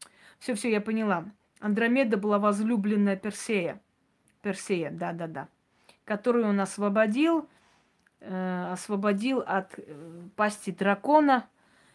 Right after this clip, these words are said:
и забрал к себе. Всё, Эвридика.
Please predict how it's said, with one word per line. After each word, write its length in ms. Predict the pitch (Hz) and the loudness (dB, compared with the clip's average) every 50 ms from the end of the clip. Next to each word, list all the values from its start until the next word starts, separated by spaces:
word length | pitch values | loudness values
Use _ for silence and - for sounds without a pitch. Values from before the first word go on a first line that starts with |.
| _ _ - | _ _ -8
и 240 | 254 269 277 269 | -4 -2 -2 0
забрал 600 | 220 185 190 214 208 196 208 196 196 180 170 165 | -2 0 2 2 2 2 2 0 2 2 0 -2
к 100 | 160 - | -4 -8
себе. 500 | - - - 185 165 170 170 160 156 165 - _ _ _ _ - - - _ _ _ _ | -14 -14 -14 -12 -10 -8 -8 -8 -8 -8 -12 _ _ _ _ -20 -20 -20 _ _ _ _
Всё, 320 | - - - 208 170 - - _ _ - - - - - - - - | -16 -8 -6 -6 -6 -6 -8 _ _ -20 -20 -20 -20 -20 -20 -10 -4
Эвридика. 600 | - 208 202 220 220 190 185 190 160 - 165 - | -2 -2 0 0 0 -2 -2 -4 -4 -6 -8 -10